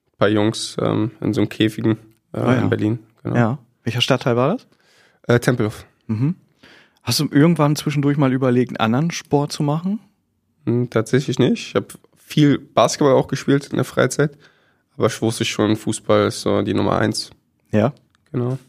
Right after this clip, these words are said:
Speaker 2: Guckst du auch gerne andere Sportarten?
Speaker 1: Ja, ja, Basketball zum Beispiel.
Speaker 2: Basketball. N B A oder
Speaker 1: Ja,
Speaker 2: Deutscher?
Speaker 1: N B A.
Speaker 2: Ah, ja.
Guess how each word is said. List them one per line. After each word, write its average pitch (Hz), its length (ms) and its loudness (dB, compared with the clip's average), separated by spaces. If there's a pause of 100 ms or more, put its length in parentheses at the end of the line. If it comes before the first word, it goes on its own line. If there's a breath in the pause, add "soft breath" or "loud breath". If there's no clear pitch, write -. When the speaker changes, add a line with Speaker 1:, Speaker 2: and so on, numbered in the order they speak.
(160)
Speaker 2:
Guckst - 220 0
du 135 40 4
auch 127 60 -2
gerne 135 220 2
andere 147 180 0
Sportarten? 139 480 -4 (260)
Speaker 1:
Ja, 110 160 4
ja, 95 120 2
Basketball - 480 -4
zum - 180 -10
Beispiel. - 160 -10
Speaker 2:
Basketball. - 400 -6
N 110 120 4
B 117 180 4
A - 20 2
oder 117 120 -2 (120)
Speaker 1:
Ja, 101 60 4
Speaker 2:
Deutscher? - 280 -4
Speaker 1:
N 104 140 -2
B - 80 -2 (300)
A. 92 80 -4
Speaker 2:
Ah, 90 200 -6 (400)
ja. 92 120 -10